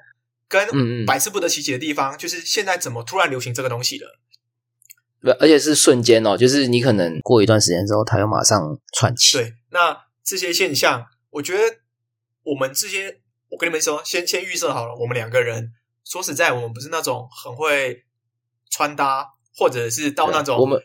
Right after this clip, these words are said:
Speaker 1: 功力很强那种人。对，
Speaker 2: 我们也是很懒得，
Speaker 1: 对，对，对，
Speaker 2: 我们连
Speaker 1: 我们两个
Speaker 2: I G都很懒得经营，
Speaker 1: 不太会经营自己I G。
Speaker 2: 开玩笑。
Speaker 1: 那我们，
Speaker 2: 对啊。
Speaker 1: 其实我们爱买，可是爱买的当下，其实很怕花冤枉钱，也很怕被人家，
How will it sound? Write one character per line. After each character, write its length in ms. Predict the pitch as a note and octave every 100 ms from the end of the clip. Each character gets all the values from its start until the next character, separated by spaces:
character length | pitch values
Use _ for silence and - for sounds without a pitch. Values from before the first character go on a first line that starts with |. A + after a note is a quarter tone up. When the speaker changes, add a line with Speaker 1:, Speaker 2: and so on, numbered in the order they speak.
| _
Speaker 1:
功 180 | - E3+
力 160 | G#3 F3
很 140 | A2+
强 240 | - A#2
那 100 | B2+
种 140 | C3 A2
人。 200 | G2+ - _ _ _ _ _ _ _ _ _
对， 220 | - C3
Speaker 2:
我 40 | B2
们 80 | B2
也 60 |
是 120 | A#2 C3
很 160 | D3
懒 140 | C#3+ A2+
得， 80 |
Speaker 1:
对， 60 | G#2+
对， 20 |
对， 80 | -
Speaker 2:
我 40 |
们 120 | C#3 C3+
连 140 | C#3+
Speaker 1:
我 20 |
们 20 | B2+
两 80 |
个 60 | C3+
Speaker 2:
I 100 | D3+
G 200 | D3 C#3+
都 100 | C3+
很 80 | B2+
懒 100 | F#2
得 80 | -
经 0 |
营， 20 |
Speaker 1:
不 40 |
太 0 |
会 80 | E3+
经 120 | G#2+
营 40 | -
自 60 |
己 80 | C3
I 200 | A#2+ A#2
G。 100 | A2+
Speaker 2:
开 100 | A#2
玩 100 | G#2+
笑。 140 | F#2 D#3+
Speaker 1:
那 160 | D#3 - _ _
我 160 | D3
们， 80 | C3
Speaker 2:
对 80 | B2
啊。 120 | A#2 _
Speaker 1:
其 120 | -
实 100 | F3
我 100 | A#3+
们 200 | C3+ A#2 -
爱 180 | F#3+ D3+
买， 240 | A#2+ A#2+ _
可 120 | -
是 300 | D3 A3+ A3 _ _
爱 220 | - A3
买 160 | F3 A2+
的 100 | A#2+
当 180 | D#3 E3
下， 360 | - D3+ A#2 - _ -
其 160 | D3
实 200 | C#3 C#3 C#3 _
很 180 | - C3 A#2
怕 260 | F3+ D#3
花 340 | B2+ D#3 D3+ D3 - _
冤 180 | - D3+
枉 180 | F3 C3+
钱， 280 | A#2+ B2 - _ _ _ _ _ _ _ _ _ _ _ _
也 160 | D3+
很 100 | F3
怕 160 | C3+ E3+
被 120 | E3+
人 100 | D#3
家， 160 | C#3+ D#3